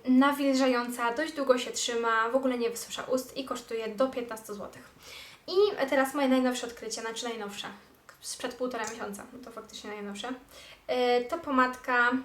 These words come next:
w takim pięknym odcieniu pięćdziesiąt sześć K. Jest to pomadka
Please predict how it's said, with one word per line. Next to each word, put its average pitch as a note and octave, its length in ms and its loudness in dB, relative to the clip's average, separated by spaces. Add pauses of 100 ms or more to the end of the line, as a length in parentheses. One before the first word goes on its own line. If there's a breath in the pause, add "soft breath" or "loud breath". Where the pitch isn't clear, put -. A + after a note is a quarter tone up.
(220)
w - 80 -20
takim B3+ 300 -8
pięknym A#3+ 340 2
odcieniu A3 460 -4
pięćdziesiąt A3+ 640 -2
sześć - 320 -6
K. B3 160 4 (1160)
Jest C4+ 280 4
to C4 60 -4
pomadka A#3+ 720 -2